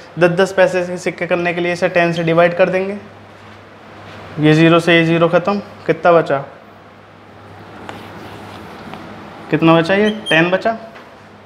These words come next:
हमें ये पता चल गया, एक रुपये के अंदर दस दस पैसे के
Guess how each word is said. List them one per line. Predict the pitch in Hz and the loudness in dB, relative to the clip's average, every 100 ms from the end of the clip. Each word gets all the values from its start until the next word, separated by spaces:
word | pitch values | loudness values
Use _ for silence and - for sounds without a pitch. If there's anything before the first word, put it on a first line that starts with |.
| - - - - - - - | -20 -20 -20 -20 -20 -8 0
हमें | 151 180 | 2 4
ये | 190 | 2
पता | 175 180 180 | 2 0 2
चल | 156 131 | 0 -2
गया, | 139 165 214 - - - 139 143 170 - - | -4 -6 -8 -14 -20 -20 -14 -12 -14 -16 -2
एक | 190 247 254 | 2 4 2
रुपये | 220 170 175 165 | 2 0 0 0
के | 165 | 2
अंदर | 143 135 131 135 - - - - 156 | 0 0 0 -2 -2 -14 -20 -12 -4
दस | 160 208 | 2 4
दस | 180 196 196 - | 4 0 0 0
पैसे | 165 151 156 147 | 0 0 -2 -4
के | 147 165 | -4 -4